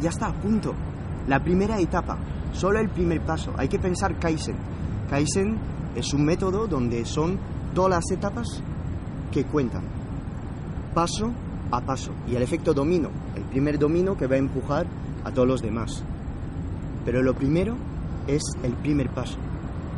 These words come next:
Ya a lo mejor el segundo, el tercero va a costar porque no tienes el hábito en mente, pero tomar la decisión, la decisión de, "Hostias, tengo ansiedad en hablar en público". Vale,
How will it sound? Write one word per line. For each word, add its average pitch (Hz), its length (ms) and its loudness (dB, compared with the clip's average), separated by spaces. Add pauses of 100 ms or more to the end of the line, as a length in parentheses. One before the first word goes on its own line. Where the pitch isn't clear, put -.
(520)
Ya 196 280 8
a 202 40 10
lo 190 100 6
mejor 185 300 2
el 175 120 4
segundo, 185 720 4 (260)
el 120 120 2
tercero 175 580 2
va 165 180 6
a 170 60 4
costar 180 520 2
porque 139 340 2
no 143 140 4
tienes 160 340 2
el 151 120 4
hábito 160 280 2
en 151 100 4
mente, 190 320 2 (760)
pero 131 160 2
tomar 156 400 4
la 175 160 2
decisión, 139 680 0 (560)
la 127 120 2
decisión 165 540 2
de, 127 200 4 (300)
"Hostias, - 320 -4 (420)
tengo 151 240 2
ansiedad 143 460 0
en 151 100 0
hablar 127 220 2
en 120 100 0
público". 110 300 -4 (420)
Vale, 101 180 -2